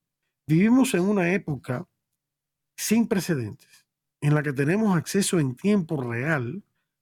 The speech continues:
a información sobre eventos que suceden en todo el mundo. En el caso de la mayoría de estos eventos, no solo carecemos incluso del conocimiento básico para tener una opinión informada sobre ellos,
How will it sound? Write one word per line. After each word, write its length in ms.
a 100
información 640
sobre 280
eventos 420
que 140
suceden 640
en 160
todo 180
el 60
mundo. 440
En 120
el 180
caso 300
de 80
la 100
mayoría 480
de 60
estos 280
eventos, 500
no 120
solo 300
carecemos 580
incluso 400
del 120
conocimiento 640
básico 680
para 240
tener 220
una 100
opinión 420
informada 560
sobre 500
ellos, 380